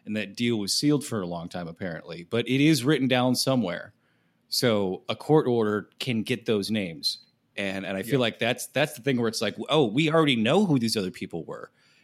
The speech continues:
Speaker 1: It's a, there's already a record of it somewhere, right? And, and this case is definitely gonna bring that out. It's, it's going to, it's gonna see the light of day. Um, the other, the other really dark and scary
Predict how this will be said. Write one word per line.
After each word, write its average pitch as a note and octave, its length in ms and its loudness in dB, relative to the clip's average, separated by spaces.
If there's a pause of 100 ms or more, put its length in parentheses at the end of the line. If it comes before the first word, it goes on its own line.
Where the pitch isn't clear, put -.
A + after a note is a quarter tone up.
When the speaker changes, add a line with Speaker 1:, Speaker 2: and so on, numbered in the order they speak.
(160)
Speaker 1:
It's A#2+ 200 -2
a, B2 60 4
there's C#3 360 2
already D#3+ 240 6
a B2+ 60 6
record D3+ 320 4
of G2 100 2
it - 180 -10
somewhere, F2 500 -4 (540)
right? G2+ 320 -2 (100)
And, G#2+ 380 0
and G#2 160 -4
this E3 180 -2
case A#2+ 320 0
is A2 120 -4
definitely A#2 460 -2
gonna G2 100 -4
bring A2 220 -2
that G2+ 160 -2
out. F#2+ 320 -6
It's, - 200 -10 (100)
it's G#2 240 -6
going A2 420 -2
to, F#2+ 420 -8 (400)
it's - 120 -16
gonna A#2 200 -4
see - 160 -4
the F#2+ 100 -8
light F#2 180 -4
of E2+ 60 -10
day. G#2+ 360 -6 (500)
Um, A2 400 0
the C3+ 120 2
other, G3 200 0
the D3 120 -2
other G3+ 140 6
really C#3+ 300 6
dark A#2+ 400 0
and G2+ 120 -4
scary F#2 460 -4